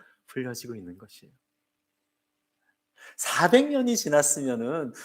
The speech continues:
좀 사람들이 좀 잊어주고, 어? 그럼 얼마나 좋아요. 그런데 여전히 이 가문의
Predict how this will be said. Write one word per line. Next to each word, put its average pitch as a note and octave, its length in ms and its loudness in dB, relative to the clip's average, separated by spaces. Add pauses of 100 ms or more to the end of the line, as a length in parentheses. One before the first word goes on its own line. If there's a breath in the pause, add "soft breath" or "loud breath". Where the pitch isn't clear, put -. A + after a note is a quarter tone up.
좀 E3+ 160 -2
사람들이 G#3 480 2
좀 G3 140 -4
잊어주고, E3 1000 2 (460)
어? F#3+ 200 -14 (500)
그럼 G3+ 240 0
얼마나 C#3 320 2
좋아요. G#2+ 640 -8 (520)
그런데 A#3+ 400 2
여전히 D#3+ 520 2
이 D3+ 320 -10
가문의 G#2+ 760 -8